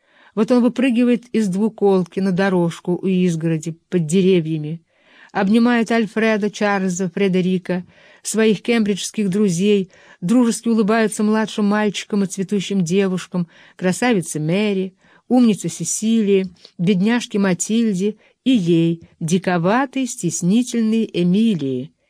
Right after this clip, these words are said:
Эмили. "Как же я люблю вас всех!" воскликнул он, когда вечером при свете луны они сидели на лужайке перед домом.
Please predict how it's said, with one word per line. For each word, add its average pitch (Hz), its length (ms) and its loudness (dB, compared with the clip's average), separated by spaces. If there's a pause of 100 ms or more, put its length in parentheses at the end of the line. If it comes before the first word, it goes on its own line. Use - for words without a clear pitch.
(180)
Эмили. 151 540 -2 (880)
"Как 247 340 0
же 226 120 -4
я 240 140 2
люблю 170 440 0
вас 139 240 -6
всех!" - 580 -10
воскликнул 156 720 -6
он, 294 240 0 (400)
когда 165 340 -2
вечером 170 520 -2
при 165 120 -6
свете 175 400 -2
луны 185 440 0 (280)
они 180 240 2
сидели 185 380 0
на 175 160 0
лужайке 190 500 -2
перед 185 300 -2
домом. 139 480 -8